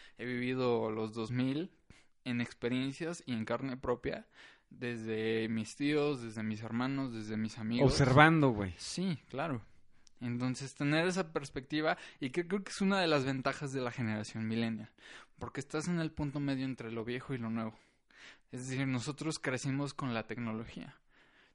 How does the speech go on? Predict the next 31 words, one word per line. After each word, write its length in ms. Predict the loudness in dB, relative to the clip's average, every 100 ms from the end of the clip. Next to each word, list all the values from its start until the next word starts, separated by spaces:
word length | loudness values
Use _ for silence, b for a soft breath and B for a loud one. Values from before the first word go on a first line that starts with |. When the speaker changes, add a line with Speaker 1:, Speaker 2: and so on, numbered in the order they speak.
| _
Speaker 1:
No 220 | -2 -2
somos 320 | -2 -2 -2
como 200 | -2 0
los 160 | 2 2
niños 300 | 0 0 0
de 60 | 0
ahorita 260 | 0 -2
que 180 | -8 -8
ya 200 | 2 4
viven 380 | 6 4 4 2
en 140 | 0
la 120 | -2 -6
tecnología, 580 | -6 -4 -4 -6 -6
nacen 420 | -2 -2 -2 -2 -2
en 100 | -2
la 80 |
tecnología 640 | -2 -2 0 -2 -2 -4 -2
y, 300 | -2 -2 -4 -8 -8
y 100 | -2
dependen 460 | 0 2 2 2
tanto 320 | 2 0 2 2
de 80 |
la 120 | 2 0
tecnología 520 | -2 0 0 -2 -4
que 140 | -2
no 120 | -2 -2
pueden 420 | -4 -4 -4 -6 b b b b _ _ _ _
hacer 300 | -8 0 2
algo 240 | 2 2
sin 180 | 0 -2
ella. 340 | -2 -4 -6